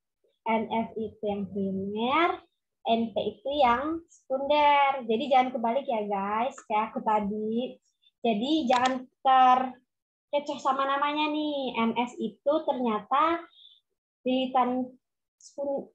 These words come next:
eh, primer dan N P itu lilitan sekunder. Nah, kalau N S sendiri itu inputnya dan N P itu outputnya.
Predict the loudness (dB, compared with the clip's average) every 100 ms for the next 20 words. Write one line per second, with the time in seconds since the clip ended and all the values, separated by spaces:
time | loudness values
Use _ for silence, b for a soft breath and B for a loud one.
0 | 0 2 2 2 4 4 2 0 -2 -2
1 | -4 -4 -2 -2 -2 0 4 4 4 0
2 | -2 -2 -4 -6 -10 -4 -2 2 4 6
3 | 6 6 4 2 -2 -10 _ _ _ _
4 | -2 -2 -2 -4 0 2 4 2 0 -4
5 | -2 0 2 2 -2 -2 2 2 2 -2
6 | -6 -6 -4 -2 0 2 2 0 0 -4
7 | -4 -6 -6 -4 -2 0 -2 -12 -14 -8
8 | -4 -4 -6